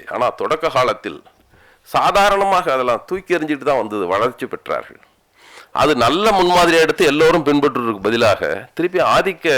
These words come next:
மனோபாவம் அவர்கள் நடத்துவதை திருப்பி நாமும் செய்ய ஆரம்பித்து விட்டோம். இதையெல்லாம் சேர்த்து நம்ம சிந்திக்கிற போது நமக்கு வேலை அதிகம் என்பதற்காக இதெல்லாம் சொல்றேன். மாற்ற முடியாது என்பதல்ல, வேலை அதிகமாக இருக்கிறது.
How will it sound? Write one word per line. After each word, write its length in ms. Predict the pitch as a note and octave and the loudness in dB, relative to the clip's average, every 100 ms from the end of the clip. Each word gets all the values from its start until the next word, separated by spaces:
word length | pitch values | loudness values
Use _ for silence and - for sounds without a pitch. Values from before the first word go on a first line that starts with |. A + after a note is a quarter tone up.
| A2+ G2 | 2 0
மனோபாவம் 580 | G#2+ A2 G2+ F#2+ F#2+ C2+ F2 | -2 -2 0 0 -2 -2 -2
அவர்கள் 380 | B2 D3+ D3+ C#3 | 0 -2 -4 -4
நடத்துவதை 340 | C3 C#3 C#3 | -4 -4 -4
திருப்பி 320 | C3 A#2 - | -6 -8 -4
நாமும் 220 | G#2+ A#2 G#2+ | -2 -2 -4
செய்ய 140 | F#2 E2+ | -2 0
ஆரம்பித்து 340 | G#2 F2 - | -2 -4 -10
விட்டோம். 360 | E2 - D2+ B1+ - - - - - - - _ | -10 -8 -8 -10 -16 -14 -12 -12 -16 -20 -20 _
இதையெல்லாம் 440 | G#2 C3+ D3 F#3 - | -2 0 2 0 0
சேர்த்து 400 | D3 F3+ - E3 | 0 0 0 0
நம்ம 160 | C#3 C3+ | 0 0
சிந்திக்கிற 420 | C#3 C#3 C#3+ C#3+ B2+ | -4 -6 -4 -2 0
போது 240 | C#3 D#3 D3+ A2+ C#2 _ - - | 0 2 2 0 -4 _ -18 -6
நமக்கு 340 | G#2+ G#2 G#2 F#2 | -4 -4 -4 0
வேலை 280 | B2+ D3+ D#3 | 2 4 2
அதிகம் 360 | E3 C3 C#3+ C3+ | 2 0 0 0
என்பதற்காக 460 | B2 A#2 A2+ G#2+ G2 | 0 -2 -2 -2 -2
இதெல்லாம் 260 | F#2 F#2 | -4 -4
சொல்றேன். 300 | E2+ C#2 C2+ | -6 -8 -4
மாற்ற 260 | G2+ B2 B2 | -4 -2 -4
முடியாது 380 | G#2+ C3 C3+ B2+ | -2 0 0 0
என்பதல்ல, 400 | A2+ F#2 F2+ F2+ C#3+ - _ _ _ | -2 -2 -2 -4 -6 -10 _ _ _
வேலை 300 | F#2 A2 A2+ G#2 F#2 | -2 0 0 -2 -4
அதிகமாக 420 | A#2+ C3+ B2+ A#2 G#2 | -2 0 2 0 -2
இருக்கிறது. 400 | F#2 G2 G2 | -2 -4 -4